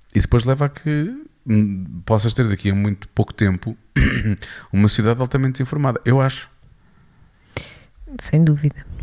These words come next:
Speaker 1: E essa parte preocupa-me um, preocupa-me um pouco, não é? Porque estamos a chegar a este ponto em que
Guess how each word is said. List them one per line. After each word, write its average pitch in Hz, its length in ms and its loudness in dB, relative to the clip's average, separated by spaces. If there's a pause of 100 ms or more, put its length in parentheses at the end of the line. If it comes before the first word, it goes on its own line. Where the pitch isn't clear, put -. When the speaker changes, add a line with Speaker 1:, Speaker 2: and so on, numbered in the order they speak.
(2000)
Speaker 1:
E 87 180 -4
essa 90 160 0
parte - 220 -6
preocupa-me 110 540 0
um, 113 520 0
preocupa-me 117 360 2
um 127 40 2
pouco, - 260 -2
não 90 80 2
é? 92 40 2
Porque - 340 -4
estamos 107 320 0
a 110 40 2
chegar 110 240 2
a - 20 4
este 107 160 0
ponto 98 280 2
em 82 100 0
que 78 380 -2